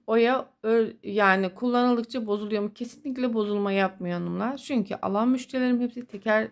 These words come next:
tekrar tekrar sipariş veren müşterilerim. Bir, üç, dört, beş tane zincir çektim. Bakın buradan beş tane zincir çektim. İpimi hafif kıvratıyorum bu şekilde. Kıvrattıktan sonra bakın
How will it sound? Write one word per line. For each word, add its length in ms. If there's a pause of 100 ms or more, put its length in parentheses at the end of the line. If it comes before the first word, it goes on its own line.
tekrar 500
tekrar 360
sipariş 560
veren 220
müşterilerim. 680 (1700)
Bir, 280 (680)
üç, 380
dört, 420 (440)
beş 240
tane 360
zincir 380
çektim. 500
Bakın 340
buradan 400
beş 180
tane 300
zincir 400
çektim. 560 (680)
İpimi 360
hafif 440
kıvratıyorum 760
bu 60
şekilde. 680
Kıvrattıktan 920
sonra 520
bakın 340